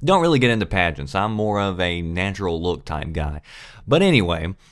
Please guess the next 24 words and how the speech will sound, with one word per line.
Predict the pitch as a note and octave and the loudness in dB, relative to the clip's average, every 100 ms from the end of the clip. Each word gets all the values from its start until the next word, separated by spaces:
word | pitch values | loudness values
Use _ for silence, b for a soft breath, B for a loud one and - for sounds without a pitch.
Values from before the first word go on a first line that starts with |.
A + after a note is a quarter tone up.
| b | b
there | A2+ D3 | 0 2
was | C#3+ F3 D#3+ | 4 2 2
an | D3+ | 0
interesting | C3+ B2 A#2 A2+ A2 | 0 2 0 -2 -6
story | - G#2 G#2 | -2 -2 0
that | G2+ D#2 | -4 -6
came | - C3+ C#3 C3+ | -6 -2 0 0
out | G2+ A2 | -2 -2
of | F2 G2 | -2 -2
Miss | G2+ G2 F#2+ | -2 -2 -4
Teen | - A#2+ A#2 | -8 -6 -2
U | A2+ A2 | -2 0
S | G2+ F#2 D3 | 0 0 0
A | D3 A#2 G2+ b b b | 0 0 -2 b b b
this | A2 G#2+ | -2 -2
past | - A2 F#2+ G2 | 2 2 2 0
week. | F#2 F#2+ F#2+ | 0 0 0
Miss | A2+ - | -2 0
Cassidy | E3 E3 D3 B2+ | 0 2 2 0
Wolf, | F#2+ D3+ D3 D3+ - _ _ _ _ _ - | 2 2 2 0 -10 _ _ _ _ _ -10
nineteen-year-old | A#2+ D#3 C3 C#3+ C#3 B2+ A#2+ A2+ | -4 -2 0 0 0 2 2 2
native | A2+ B2 B2 G2+ | 0 0 0 -4
from | - F#2 | -6 -8
California, | - C3+ C#3+ G2 - C3 D3+ F2+ F#2 | -6 -4 -2 -2 -2 -2 0 0 -2